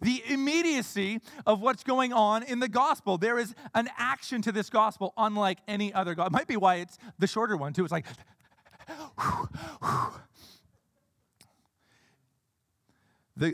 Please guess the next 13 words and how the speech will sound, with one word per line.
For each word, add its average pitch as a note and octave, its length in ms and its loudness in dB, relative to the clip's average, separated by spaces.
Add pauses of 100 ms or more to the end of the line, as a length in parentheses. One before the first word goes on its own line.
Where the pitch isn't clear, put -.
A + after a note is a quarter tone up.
the D#3+ 140 0
Greek G3+ 320 -4
word G3 240 2
Mark E3+ 280 -2
uses D#3+ 300 -2
also F#3 360 0
has D#3 340 0
an D3+ 80 -6
understanding E3 720 -4
of C#3+ 200 -2
doing G#3 260 0
things F#3 300 -2
properly C3 720 -4